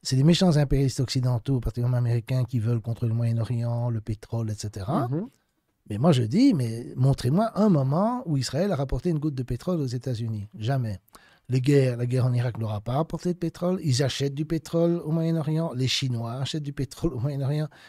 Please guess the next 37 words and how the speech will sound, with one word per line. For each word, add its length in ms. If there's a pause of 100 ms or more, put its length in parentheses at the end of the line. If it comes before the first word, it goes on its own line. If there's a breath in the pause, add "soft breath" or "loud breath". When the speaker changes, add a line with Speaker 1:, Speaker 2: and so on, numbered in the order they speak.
(120)
Speaker 1:
Et 60
les 100
Chinois 300
n'ont 120
pas 120
tiré 220
un 140
coup 120
de 60
fusil. 320 (540 soft breath)
Et 80
donc, 340
on 100
peut 160
l'acheter, 600 (200)
et 100
on, 300
et 200
les 80
Américains 380
auraient 100
pu 120
l'acheter, 360
s'ils 140
avaient 100
voulu, 340
ils 60
auraient 100
pu 100
l'acheter 240
à 60
l'Irak, 320
à 40
l'Arabie 280
Saoudite, 360
à 40
tout, 220